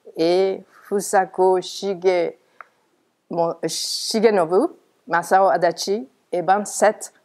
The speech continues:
années sans image d'Éric Baudelaire. C'était bouleversant pour moi. Ce film des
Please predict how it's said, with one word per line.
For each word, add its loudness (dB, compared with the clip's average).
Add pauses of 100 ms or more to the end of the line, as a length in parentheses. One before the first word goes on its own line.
(680)
années 2
sans -4
image -2 (420)
d'Éric 0 (720)
Baudelaire. 0 (1200)
C'était 0
bouleversant -2
pour -4
moi. -6 (1600)
Ce -2
film 0
des -2